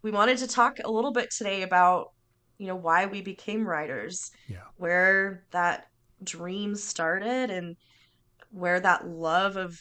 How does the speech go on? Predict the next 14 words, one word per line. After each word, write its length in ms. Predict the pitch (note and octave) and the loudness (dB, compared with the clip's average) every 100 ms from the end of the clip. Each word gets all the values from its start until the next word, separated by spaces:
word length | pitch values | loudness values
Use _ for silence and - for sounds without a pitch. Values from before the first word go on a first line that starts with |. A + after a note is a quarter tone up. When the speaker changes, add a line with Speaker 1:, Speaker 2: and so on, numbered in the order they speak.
| - | -18
Speaker 1:
reading 560 | F3 E3+ F3+ G3+ G3+ | -16 -12 -6 -4 -4
first 360 | G3+ G#3 G#3 - | -6 -8 -8 -10
came 140 | A3 | -8
about, 520 | G3 F#3+ F3 F3+ G#3 - | -8 -2 0 0 -2 -6
and, 380 | E3+ E3 D#3+ D#3+ _ - | -8 -8 -12 -14 _ -16
and 100 | F3+ | -10
then 80 | E3 | -6
a 80 | D#3+ | -4
love 220 | D#3+ E3 | -4 -6
of 160 | E3 E3 | -8 -6
writing, 480 | D#3 D#3 E3 E3+ | -6 -6 -8 -10
which 240 | F3+ - - | -10 -8 -8
usually 320 | F3 - E3+ | -8 -8 -10
comes 320 | - D#3+ C3 | -6 -6 -8